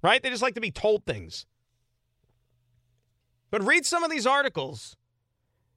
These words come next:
and you realize that some of this stuff that kind of falls into line with this whole disciplinary measure thing from the N B A is things that aren't even really reported by the masses.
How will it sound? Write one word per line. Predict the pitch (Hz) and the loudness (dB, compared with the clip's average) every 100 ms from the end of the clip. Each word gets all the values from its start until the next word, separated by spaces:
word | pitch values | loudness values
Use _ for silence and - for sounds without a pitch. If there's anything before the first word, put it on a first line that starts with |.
| - | 0
and | 233 | 2
you | 240 | 2
realize | 262 320 254 226 156 | 2 2 2 2 0
that | 220 208 _ _ _ _ | -2 -2 _ _ _ _
some | - - 311 370 | -2 2 4 4
of | |
this | 311 220 | 2 0
stuff | - - 160 151 - _ _ _ _ _ _ _ - | 0 0 0 -2 -10 _ _ _ _ _ _ _ 0
that | 233 | 2
kind | - 269 294 | 4 2 2
of | 202 | -2
falls | - 269 311 320 | -4 -2 -2 -2
into | 277 269 208 | -6 -6 -2
line | 220 226 247 220 131 123 139 _ _ _ _ _ _ _ _ _ _ - | 0 2 2 0 -2 -4 -10 _ _ _ _ _ _ _ _ _ _ -2
with | 156 294 - | 2 2 2
this | 294 - | 0 2
whole | 262 254 | 2 2
disciplinary | 160 156 269 - 220 233 240 240 220 | 0 -2 -2 -4 -4 -2 2 2 0
measure | 208 240 208 202 | 0 0 -2 -4
thing | - 196 | 0 0
from | 180 196 | 0 0
the | 185 196 | 2 2
N | 220 | 2
B | 190 185 | 0 2
A | 220 175 147 - _ _ - | 2 2 0 -6 _ _ -6
is | 226 | -6
things | - 330 330 | -2 -2 0
that | 269 | 0
aren't | 262 285 | 0 0
even | 269 240 247 | -2 -4 -2
really | 247 254 233 | -2 -2 0
reported | 196 - - 392 320 143 | -2 -2 0 2 2 -2
by | 143 | -2
the | 139 | -2
masses. | 131 123 - - - - | -4 -6 -8 -12 -12 -14